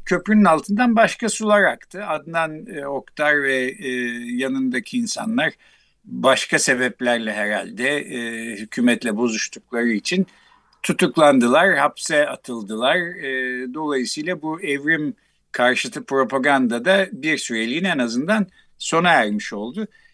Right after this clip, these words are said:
E, tamamıyla sona erdiğini aslında söyleyemeyiz. E, çünkü, e, evrim karşıtlığı devam ediyor, e, sağda solda ama aynı sistematiklikle devam etmiyor.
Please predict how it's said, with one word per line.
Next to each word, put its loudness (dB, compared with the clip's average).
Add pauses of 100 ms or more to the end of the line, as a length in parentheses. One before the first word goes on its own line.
(320)
E, 0 (340)
tamamıyla 4
sona 0
erdiğini 0
aslında -2 (180)
söyleyemeyiz. 0 (480)
E, 0 (100)
çünkü, 2 (140)
e, 0 (880)
evrim 2
karşıtlığı 0
devam 6
ediyor, -2
e, -10
sağda 0
solda -2
ama 2 (140)
aynı 0 (240)
sistematiklikle -6
devam 2
etmiyor. -2